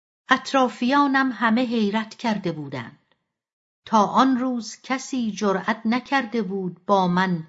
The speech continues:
این طور صحبت کند. حس کردم خون به صورتم دویده.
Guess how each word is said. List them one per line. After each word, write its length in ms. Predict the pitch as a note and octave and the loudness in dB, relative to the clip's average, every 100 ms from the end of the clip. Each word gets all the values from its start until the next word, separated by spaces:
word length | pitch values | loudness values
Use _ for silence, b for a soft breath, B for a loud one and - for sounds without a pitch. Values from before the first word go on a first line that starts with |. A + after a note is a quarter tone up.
| - | 2
این 260 | A#3 G#3 | 4 4
طور 320 | G3+ F3+ D#3+ | 2 -2 -2
صحبت 560 | - - D#3 - D#3 - | -6 -8 -10 -8 -12 -12
کند. 480 | - C#3 - _ _ _ _ _ _ _ _ _ _ _ _ _ | -16 -16 -16 _ _ _ _ _ _ _ _ _ _ _ _ _
حس 240 | D#4 - | -2 -2
کردم 460 | - C4+ A#3+ B3+ B3 | -2 -2 0 2 0
خون 420 | G#3+ - C#4 C4+ | -2 -2 2 2
به 120 | G#3 F#3 | 2 -2
صورتم 680 | - F#3 E3+ F3 F3 D#3 | -4 -4 -4 -6 -6 -6
دویده. 600 | C#3 D3+ C#3 C3 C3 B2+ | -6 -8 -8 -12 -14 -18